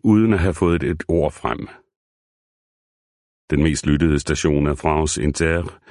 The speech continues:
med Frankrigs populæreste journalist, Patrick Cohen,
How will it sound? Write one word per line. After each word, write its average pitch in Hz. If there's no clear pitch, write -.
med 104
Frankrigs 110
populæreste 95
journalist, 87
Patrick 90
Cohen, 104